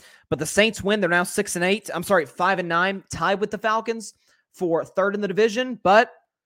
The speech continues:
because the N F C South is by a mile the worst division in football, they still got a, sh-, a chance to win it.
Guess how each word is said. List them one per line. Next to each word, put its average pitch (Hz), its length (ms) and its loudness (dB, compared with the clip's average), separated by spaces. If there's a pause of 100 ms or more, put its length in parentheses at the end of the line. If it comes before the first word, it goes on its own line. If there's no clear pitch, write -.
(560)
because 190 340 -2
the 202 140 -4
N 214 60 0
F 208 80 -2
C 208 140 -8
South 220 440 -2
is 170 360 -4 (440)
by 180 260 -2
a 160 80 -4
mile 190 400 0
the 196 100 0
worst 202 260 -2
division 190 280 -4
in 170 60 -8
football, 262 640 -4 (640)
they 110 100 -8
still - 160 -2
got 220 100 0
a, 226 40 -4
sh-, 202 280 0
a 220 80 4
chance 262 260 -2
to 269 60 -6
win 311 160 0
it. 294 80 -2